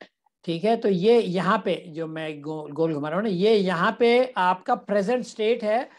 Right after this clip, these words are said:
और ये नतीजा है आपके पास्ट की लर्निंग और अल्लाह की डिजाइनिंग का। जो आपने पास्ट में लर्निंग की, ठीक है, उसका नतीजा वो है जो इस वक्त आबिद या जैनब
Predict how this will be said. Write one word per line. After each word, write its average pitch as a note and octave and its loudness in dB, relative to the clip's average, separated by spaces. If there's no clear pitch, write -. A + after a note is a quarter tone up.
और G3+ 0
ये A#3 0
नतीजा A3+ -4
है C#4 0
आपके A3+ -6
पास्ट G#3+ -2
की B3+ -10
लर्निंग A3 -2
और A#3 0
अल्लाह A3 -4
की B3+ -8
डिजाइनिंग F#3+ -6
का। F#3+ -4
जो F3+ -2
आपने G3 -2
पास्ट G3+ -4
में A3+ -4
लर्निंग G3 -4
की, G3+ -6
ठीक F3+ -8
है, C4+ -4
उसका A#3+ -6
नतीजा A#3 -2
वो G#3 -2
है B3 0
जो A#3+ -8
इस B3+ -8
वक्त C#4 -2
आबिद A3 -4
या G3+ -2
जैनब G3+ -6